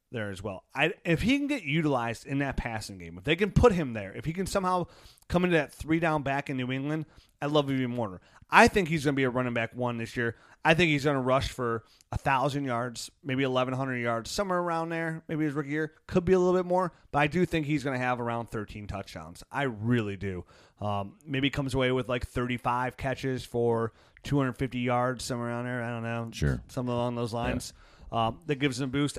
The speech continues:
Speaker 1: I think he's gonna be a great asset. I most, listen, I understand he's not going two in a lot of leagues. To me, that's silly. And if you had the one two, you'd make the exact same pick.
Speaker 2: I definitely would, yeah.
Speaker 1: Why would
Speaker 2: But
Speaker 1: you make the, take him number two?
Speaker 2: Um, I mean, a lot, a lot of the same reasons you already outlined, man. I, I don't know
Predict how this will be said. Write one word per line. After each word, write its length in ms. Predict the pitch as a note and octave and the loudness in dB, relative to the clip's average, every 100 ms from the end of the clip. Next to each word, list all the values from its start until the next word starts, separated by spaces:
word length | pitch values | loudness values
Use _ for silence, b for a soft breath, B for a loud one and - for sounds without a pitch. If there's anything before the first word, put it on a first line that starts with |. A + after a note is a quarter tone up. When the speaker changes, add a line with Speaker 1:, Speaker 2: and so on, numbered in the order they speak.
| - | -4
Speaker 1:
I 60 | |
think 160 | C#3+ D#3 | 0 2
he's 120 | C#3+ | 2
gonna 80 | C3 | 4
be 80 | C3+ | 4
a 60 | |
great 380 | G#2+ G#2+ C3+ D3+ - | 4 0 -2 -2 0
asset. 520 | C#3+ C3+ - C#3+ - C#3 | 2 2 4 2 2 2
I 160 | C#3+ F3+ b b b | 2 2 b b b
most, 280 | D#3 F3 - | 8 8 6
listen, 280 | F#3 - B2 | -2 -2 -2
I 140 | D3+ | 0
understand 420 | D#3+ E3+ - D#3+ | 2 0 0 0
he's 160 | D3+ C3 | 0 0
not 160 | D3 - | -2 0
going 260 | D#3 C#3+ | 0 0
two 300 | - D3+ D3 | 2 4 4
in 80 | D3 | 4
a 60 | B2 | -2
lot 200 | B2 C3 | -2 -2
of 80 | B2+ | 0
leagues. 320 | C3 C#3 - - _ - | -2 -2 -10 -12 _ -8
To 100 | D3 | -4
me, 400 | C#3+ D3+ D#3 D#3 b b b b b _ - - | 2 4 4 2 b b b b b _ -18 -2
that's 200 | C#3 - | -2 -2
silly. 360 | - A2 F#2 - _ - | -4 -4 -6 -18 _ -6
And 260 | F#3 D#3 D#3 | 0 2 2
if 160 | D3+ D3 | 0 4
you 100 | C4 | 4
had 80 | A3 | 6
the 60 | |
one 180 | D3+ D3 | 4 2
two, 220 | - D#3+ | 4 4
you'd 240 | F3 D#3 D#3+ | 4 0 0
make 120 | D3+ | 0
the 60 | C3 | -2
exact 280 | A2+ A#2 - | -4 -6 -6
same 160 | A2+ | -8
pick. 300 | A#2+ - - - - | -6 -8 -12 -16 -4
Speaker 2:
I 120 | C#2 | -2
definitely 380 | C2+ B1+ B1+ C2 | 0 -2 -2 -2
would, 200 | E2 D#2 - | -2 -2 -4
yeah. 100 | E2 D#2 | -4 -2
Speaker 1:
Why 140 | A#2+ | -2
would 100 | B2 | -2
Speaker 2:
But 80 | C#3+ | -2
Speaker 1:
you 80 | F3+ | 0
make 160 | C3+ | -2
the, 80 | G#2 | -4
take 240 | - A2+ | -10 -12
him 80 | G#2 | -10
number 160 | G#2 F2+ | -12 -12
two? 180 | F#2+ F#2 - _ | -14 -14 -18 _
Speaker 2:
Um, 360 | - A#1+ A#1 A#1+ _ - | -2 0 -2 -6 _ -2
I 40 | F2+ | 4
mean, 140 | G2+ | 6
a 60 | D#2 | 8
lot, 200 | D2+ C2+ | 6 4
a 40 | |
lot 160 | D2+ D#2 | 4 4
of 80 | C#2 | 4
the 60 | |
same 180 | D2+ C#2 | 0 2
reasons 260 | C2+ B1+ B1 | 2 0 0
you 60 | |
already 220 | B1 A#1 A#1+ | 0 0 0
outlined, 380 | B1 - A1+ | -2 -2 -4
man. 160 | - A#1+ | -6 -6
I, 260 | A#1+ A#1+ B1+ | -6 -6 -4
I 40 | |
don't 140 | B1 A#1+ | -4 -4
know 280 | A#1+ A#1+ | -4 -4